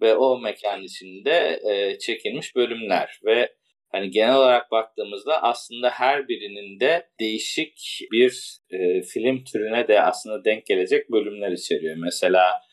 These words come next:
e, bazı bölümleri korku içeriyor, bazı bölümleri işte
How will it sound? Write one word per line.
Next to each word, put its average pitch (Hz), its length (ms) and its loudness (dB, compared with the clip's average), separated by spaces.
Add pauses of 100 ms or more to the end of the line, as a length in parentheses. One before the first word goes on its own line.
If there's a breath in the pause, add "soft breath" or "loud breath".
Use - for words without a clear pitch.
(400 soft breath)
e, 85 220 -2
bazı 98 320 4 (600)
bölümleri 98 580 2
korku 98 800 0
içeriyor, 87 480 -4
bazı 90 440 0
bölümleri 92 640 -4
işte 90 400 -4